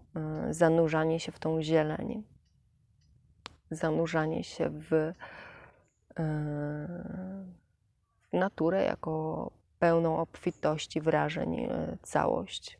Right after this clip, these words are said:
która mnie, która mnie, e, koi, która mnie otula i która mnie karmi. I w ten sposób,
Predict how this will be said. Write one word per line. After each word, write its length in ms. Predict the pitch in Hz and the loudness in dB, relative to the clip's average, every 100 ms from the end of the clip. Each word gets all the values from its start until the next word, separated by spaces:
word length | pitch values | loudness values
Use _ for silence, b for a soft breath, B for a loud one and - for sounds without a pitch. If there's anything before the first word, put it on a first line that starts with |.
| _ | _
która 360 | - - - 151 | -16 -4 -2 0
mnie, 380 | 156 156 156 170 B B B B _ | 0 -2 -2 -8 B B B B _
która 240 | - 170 | -4 -2
mnie, 260 | 160 165 156 156 160 - - - | 0 0 0 -2 -4 -8 -12 -12
e, 220 | 160 151 - | -10 -10 -8
koi, 440 | - 151 147 151 | 0 2 2 -2
która 300 | - - 147 | -6 -4 -2
mnie 520 | 147 147 147 147 147 151 165 175 - _ _ _ _ _ _ _ _ _ _ _ _ _ _ _ | 0 -2 -2 -4 -6 -8 -10 -12 -18 _ _ _ _ _ _ _ _ _ _ _ _ _ _ _
otula 580 | 185 - 151 143 139 170 - _ _ _ _ | -6 0 4 6 4 -4 -12 _ _ _ _
i 80 | 240 | -6
która 280 | - 170 160 | 0 2 4
mnie 200 | 165 160 | 2 0
karmi. 440 | - 139 - 147 - _ _ _ _ _ _ _ _ _ _ _ _ _ _ _ _ - - B B B - | 0 0 0 -2 -6 _ _ _ _ _ _ _ _ _ _ _ _ _ _ _ _ -12 -10 B B B -2
I 100 | 185 | -2
w 60 | |
ten 160 | - 208 | 2 2
sposób, 760 | - - 214 - 262 - - | 2 -2 0 0 0 -2 -20